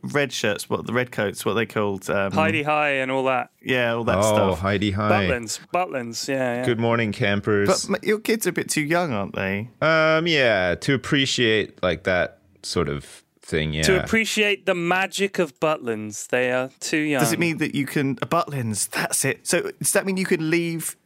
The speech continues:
Speaker 1: your kids with the relatives, and then you and your wife can go off and, like, have some time alone? 'Cause I guess you don't really ever get that.
Speaker 3: In an ideal world, yeah. But, like, we're not really like that.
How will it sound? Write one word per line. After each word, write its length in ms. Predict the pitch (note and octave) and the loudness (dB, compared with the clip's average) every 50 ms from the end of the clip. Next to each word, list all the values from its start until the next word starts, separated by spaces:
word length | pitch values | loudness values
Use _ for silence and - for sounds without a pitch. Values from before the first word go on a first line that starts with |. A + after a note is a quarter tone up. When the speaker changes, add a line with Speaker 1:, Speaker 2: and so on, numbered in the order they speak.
| _ _ - | _ _ -6
Speaker 1:
your 520 | C3+ D3 D3 D3 C#3+ C#3 C3+ C3+ C#3 C#3+ _ _ _ _ _ _ _ _ _ _ | -2 2 2 4 4 4 2 0 0 -4 _ _ _ _ _ _ _ _ _ _
kids 540 | - - - D#3+ C3+ G#2+ F#2 - - - - - | -6 -2 0 0 0 0 -2 -4 -6 -8 -6 -4
with 340 | - A2+ B2+ B2 A#2 - - | -2 0 0 0 0 -2 -4
the 100 | - A#2 | -4 0
relatives, 520 | G#2+ B2 B2 A#2+ A#2 A2+ - - - - - | 0 2 2 0 0 -4 -6 -6 -6 -8 -6
and 60 | - | -4
then 220 | - G#2+ G#2 G#2 F#2+ | -2 0 0 -2 -2
you 380 | F#2 G2 G#2+ A2+ A#2 A2+ A2 | -4 -2 0 0 2 2 2
and 120 | A2 G#2 G#2 | 0 0 0
your 100 | G2+ G2+ | -2 -2
wife 320 | F2+ A2 G#2+ G#2 G2+ - | 0 0 0 0 -2 -4
can 120 | - G#2+ | -6 -6
go 240 | G2 - A2+ G#2+ G#2 | -4 -2 0 0 0
off 160 | G#2 - - | 0 -2 -2
and, 140 | - G2 F#2+ | -4 -2 0
like, 200 | G2+ G2 F#2+ - - | 0 -2 -2 -2 -4
have 300 | - A#2 G#2+ G2 G2+ - | -4 -4 -4 -4 -6 -4
some 180 | - A2 F#2+ | -4 -4 -4
time 340 | - - - A#2+ A2+ A2 A2 | -4 -4 -2 0 0 0 0
alone? 300 | A2 G#2+ A2+ A2+ B2+ C3+ | 0 0 0 0 0 -2
'Cause 180 | - D#3+ C#3+ D3 | -2 -2 -2 0
I 60 | C#3+ | -2
guess 200 | D3+ D#3 - - | -2 -2 -4 -4
you 60 | B2 | -2
don't 200 | A2 C3 B2 G2 | -2 -2 -2 0
really 240 | G#2+ A#2+ A2+ A2+ A2 | 0 0 0 0 0
ever 140 | G#2 G2+ G#2 | 0 -2 -4
get 240 | - - A2+ A2 - | -2 -2 -2 -4 -4
that. 220 | - - - - - | -6 -8 -8 -10 -4
Speaker 3:
In 200 | - G3 A3+ B3 | 0 2 2 2
an 140 | C4 B3+ B3 | 2 2 2
ideal 580 | B3+ C4 C#4+ D4+ C#4+ D4 D4 C#4 C#4 B3+ A#3+ G#3+ | 2 2 2 2 2 2 2 4 4 4 4 6
world, 360 | G3 G3 F#3+ F#3 F3+ F3 D3 | 6 6 6 4 4 2 0
yeah. 460 | C#3+ C#3 C#3+ B2 G2 E2 C#2+ C2 C#2 - - _ _ _ | 2 2 4 4 4 2 0 -2 -4 -6 -10 _ _ _
But, 180 | - A#2+ - - | 2 2 4 4
like, 260 | C3+ C3+ C3 - - | 4 2 2 2 0
we're 120 | C#3+ D#3 | 0 2
not 160 | D#3 D3+ A#2 | 2 2 2
really 220 | A2 B2+ B2+ B2 A#2 | 4 4 4 4 4
like 260 | G#2+ G#2+ G#2+ G#2+ - | 4 4 2 2 2
that. 340 | B2 A#2+ A#2+ A#2+ - - | 2 2 2 0 -2 -6